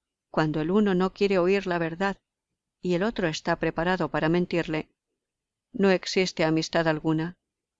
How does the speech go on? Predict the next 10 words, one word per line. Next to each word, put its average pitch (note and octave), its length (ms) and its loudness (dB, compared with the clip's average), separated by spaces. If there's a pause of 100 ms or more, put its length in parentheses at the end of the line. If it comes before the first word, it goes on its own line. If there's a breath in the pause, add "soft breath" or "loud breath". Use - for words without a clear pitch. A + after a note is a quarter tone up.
(1700)
¿Y D3+ 140 -6
no D#3 180 0
nos F3 200 -2
resultaría E3+ 640 -2
cómica F#3+ 500 0
la E3 120 0
adulación E3+ 580 0
de E3 80 0
los D#3+ 180 -4
parásitos E3 720 -4